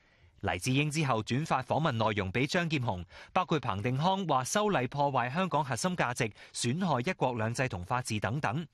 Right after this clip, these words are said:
希望盡快報出嚟。最後報道當日放咗上網，第二日即係遊行當日見。控方再攞出兩張黃底黑字，角落有蘋果日報標誌嘅長幡，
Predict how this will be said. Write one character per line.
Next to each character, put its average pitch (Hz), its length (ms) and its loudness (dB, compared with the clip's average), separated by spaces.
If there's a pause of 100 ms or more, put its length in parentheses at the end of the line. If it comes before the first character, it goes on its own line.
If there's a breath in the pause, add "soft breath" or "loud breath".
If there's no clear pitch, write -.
(100)
希 170 140 2
望 107 200 0
盡 101 260 -2
快 113 220 0
報 113 200 0
出 151 120 -2
嚟。 95 200 -2 (640 soft breath)
最 156 180 2
後 131 280 2
報 143 180 0
道 135 160 2
當 196 240 2
日 139 80 2
放 139 220 0
咗 170 100 0
上 120 220 0
網， 113 260 0 (240)
第 143 60 2
二 139 320 2
日 - 40 -10
即 - 140 0
係 196 140 2
遊 104 260 0
行 95 220 -4
當 185 200 0
日 127 200 0
見。 101 200 -2 (360 soft breath)
控 123 240 2
方 156 240 2
再 139 140 0
攞 113 260 4
出 170 140 0
兩 120 340 0
張 175 300 2
黃 95 200 0
底 117 220 0
黑 185 220 -2
字， 117 280 2 (220 loud breath)
角 180 120 4
落 143 280 2
有 131 260 0
蘋 113 240 -2
果 160 200 2
日 208 80 2
報 165 180 2
標 226 200 2
誌 165 140 0
嘅 139 120 2
長 95 200 -2
幡， 208 300 0